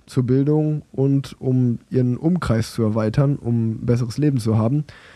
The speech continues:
Das war für mich auf jeden Fall eine sehr, sehr einschneidende, äh, und schöne Erfahrung, das mal zu sehen und auch eine sehr erdende. Ähm, und deswegen wollte ich das auch noch einmal kurz im Podcast erzählen, dass wenn ihr vielleicht mal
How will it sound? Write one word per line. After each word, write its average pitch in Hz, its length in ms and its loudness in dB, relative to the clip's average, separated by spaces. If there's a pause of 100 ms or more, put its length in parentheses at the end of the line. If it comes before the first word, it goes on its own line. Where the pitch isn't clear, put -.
(320)
Das 113 120 0
war 143 220 4
für 147 120 -6
mich 151 220 -2
auf 127 80 -4
jeden 139 140 0
Fall 135 120 2
eine 127 280 2 (280)
sehr, 127 320 2
sehr 123 440 0 (220)
einschneidende, 123 1160 0
äh, 117 420 4
und 113 300 -4
schöne 156 280 2
Erfahrung, 110 440 -2
das 113 160 -2
mal 117 100 0
zu - 140 -4
sehen 120 280 2
und 113 140 -2
auch 110 100 0
eine 117 120 4
sehr 113 340 2 (380)
erdende. 123 540 0 (580)
Ähm, 110 340 -2
und 113 140 -2
deswegen 120 200 2
wollte 120 160 2
ich 123 40 2
das 120 80 0
auch 113 60 2
noch 117 80 0
einmal 120 200 2
kurz 117 180 0
im 113 80 -4
Podcast 117 380 0
erzählen, 113 320 0
dass 113 200 0 (420)
wenn 120 180 4
ihr 139 220 2
vielleicht 117 540 -2
mal 113 400 -2